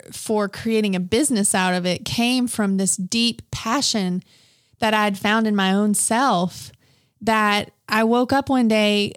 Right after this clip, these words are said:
you know, as a mom, as a nurse, as a wife, as a daughter, as a, you know, all the roles that we play in life. And it was just feeling really heavy.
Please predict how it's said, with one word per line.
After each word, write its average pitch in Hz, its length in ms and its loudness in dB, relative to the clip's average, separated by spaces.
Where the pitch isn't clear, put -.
you 226 140 0
know, 185 280 2
as 240 280 2
a 254 60 2
mom, 220 360 2
as 202 160 2
a 196 60 4
nurse, 208 400 2
as 196 160 0
a 190 80 0
wife, 208 580 0
as 202 220 0
a 190 60 0
daughter, 208 480 2
as 196 240 0
a, 180 240 0
you 214 120 -4
know, 185 160 -4
all 240 260 2
the 254 120 2
roles 196 420 0
that 185 180 -2
we 190 120 -2
play 190 300 -2
in 90 140 -2
life. - 440 -2
And 214 340 0
it 214 140 -2
was 202 200 -4
just - 480 -4
feeling 233 440 0
really 185 320 0
heavy. 196 560 -2